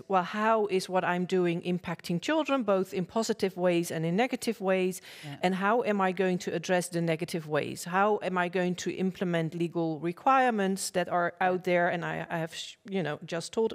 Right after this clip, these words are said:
Speaker 1: uh, talked about that. We do have legal obligations there.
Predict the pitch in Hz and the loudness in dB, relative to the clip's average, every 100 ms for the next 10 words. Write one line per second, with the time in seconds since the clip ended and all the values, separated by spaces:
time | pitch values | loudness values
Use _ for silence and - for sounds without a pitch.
0 | 202 180 - 226 - - 190 - 185 180 | -4 -6 -2 -2 -2 -4 -4 0 -2 -2
1 | - - - - 175 202 247 214 208 196 | -8 -20 -20 -4 -2 0 2 0 0 0
2 | 190 185 170 165 170 170 165 - 170 - | 0 0 0 -2 -2 -2 -2 -4 -6 -2
3 | 165 156 | -2 -2